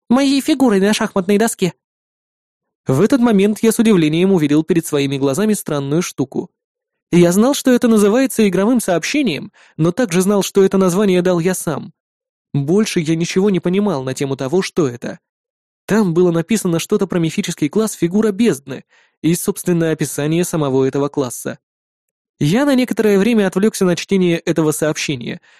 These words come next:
совсем забыв про девочку передо мной. «Но если ты согласишься, предупреждаю, тебе придётся избавиться от покровительства истока»,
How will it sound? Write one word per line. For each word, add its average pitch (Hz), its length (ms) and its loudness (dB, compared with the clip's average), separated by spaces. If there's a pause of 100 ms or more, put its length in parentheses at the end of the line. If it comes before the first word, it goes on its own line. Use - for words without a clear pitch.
совсем 185 440 -2
забыв 151 260 0
про 139 160 -2
девочку 151 380 0
передо 143 280 -2
мной. - 360 -12 (1000)
«Но 247 160 0
если 254 300 0
ты 247 140 2
согласишься, 233 560 0
предупреждаю, 226 720 2 (360)
тебе 226 240 2
придётся 233 440 2
избавиться 214 440 0
от - 120 -2
покровительства 226 680 2
истока», - 440 -2